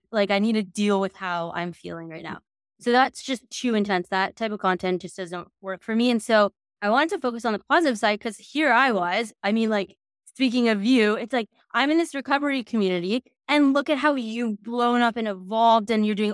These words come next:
all these amazing things. Like, it, I was like, "There's that." And then we have other people in the community where it's like, there's people becoming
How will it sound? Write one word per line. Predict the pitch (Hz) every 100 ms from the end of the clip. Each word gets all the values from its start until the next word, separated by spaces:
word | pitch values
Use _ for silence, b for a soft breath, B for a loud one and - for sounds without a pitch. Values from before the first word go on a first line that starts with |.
| -
all | 208 233
these | 240 220
amazing | 214 208 202 190
things. | 254 247 220
Like, | 208 190 _ _ _ -
it, | 269
I | 262 254
was | 220
like, | 240 208 _ -
"There's | 233 247 226 190
that." | 190 214 226 -
And | 220
then | 233 220
we | 240
have | 220 226
other | - 254 311
people | 262 247
in | 233
the | 214
community | - 214 208 202
where | 196
it's | 196
like, | 185 -
there's | 208 196 - b _
people | 220 214
becoming | 208 226 233 240